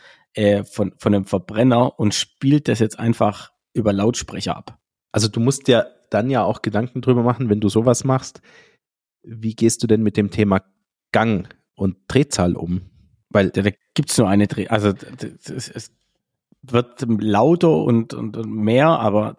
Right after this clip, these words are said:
Speaker 1: das, also d-, das Problem ist, noch kann ja keiner damit rumfahren, aber das, was man in den Videos beim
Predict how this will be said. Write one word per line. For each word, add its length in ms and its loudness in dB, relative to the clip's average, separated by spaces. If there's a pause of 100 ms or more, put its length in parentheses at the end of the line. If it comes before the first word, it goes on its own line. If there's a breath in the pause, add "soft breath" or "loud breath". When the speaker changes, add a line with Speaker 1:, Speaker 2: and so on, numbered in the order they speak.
(120)
Speaker 1:
das, 180 0
also 220 0
d-, 140 -8 (100)
das 160 -2
Problem 360 2
ist, 220 -6
noch 320 -2
kann 200 -2
ja 80 2
keiner 240 0
damit 240 0
rumfahren, 580 2 (140)
aber 180 -2
das, 220 0
was 160 0
man 100 0
in 100 -2
den 200 0
Videos 480 0
beim 320 -2